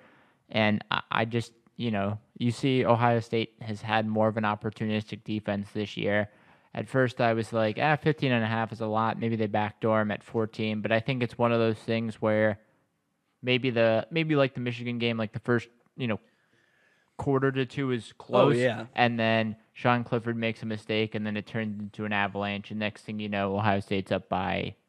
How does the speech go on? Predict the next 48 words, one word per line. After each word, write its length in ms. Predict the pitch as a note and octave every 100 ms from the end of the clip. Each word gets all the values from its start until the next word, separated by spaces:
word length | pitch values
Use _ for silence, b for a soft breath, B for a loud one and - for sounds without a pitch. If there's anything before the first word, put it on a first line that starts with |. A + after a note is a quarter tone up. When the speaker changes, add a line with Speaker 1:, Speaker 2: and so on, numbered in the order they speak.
| -
Speaker 1:
twenty-four 560 | - A#2 G2+ - F#2+
or 60 | G#2
Speaker 2:
That's 120 | -
Speaker 1:
something. 420 | G#2+ G2+ E2+ F2+ - b b -
Speaker 2:
It's 120 | C#3+
just 140 | D3
Speaker 1:
So, 120 | B2
Speaker 2:
the 60 | A2
thing, 420 | - B2+ A#2 A2+
yeah, 240 | A2+ A2 A2
Speaker 1:
I 120 | B2+
Speaker 2:
that 60 | C3
Speaker 1:
would 80 |
Speaker 2:
offense. 100 | A#2+ -
Speaker 1:
probably 540 | C3+ C3 C3 B2 A#2+
take 360 | A2+ A#2+ A2 -
them. 420 | A2 G#2 G#2+ G#2+ - _ _ _
My, 460 | G#2+ A2+ A2+ A#2 -
I, 120 | B2 -
it 160 | A#2+ D3
wouldn't 220 | E3 F3+
be 80 | D#3+
a 40 |
game 240 | C3+ C#3 C3+
that 100 | B2
I 80 | A#2+
would 240 | A2 A2
bet, 320 | A2+ A#2+ B2+ b b _
but 140 | B2+ A#2
if, 120 | A2 - _ _ _ -
you 80 | A#2
know, 160 | G#2+
if 80 | G#2+ _
I, 300 | - A2+ A2+ -
if, 420 | A#2 A2 - -
uh, 260 | G#2+ G#2 G2+
I 140 | A#2+
had 360 | A#2 A2 A2+ A2+
to 60 | G#2
pick 240 | A#2+ G#2+
something, 340 | - G2+ G2
I 40 | G2
would 120 | F#2+
probably 420 | - G2 G2 G2
say 180 | G2+ F2+
Ohio 300 | F2+ G2+ F2+
State 320 | - - F#2+ - _
by, 420 | F#2+ E2 F2+ C#2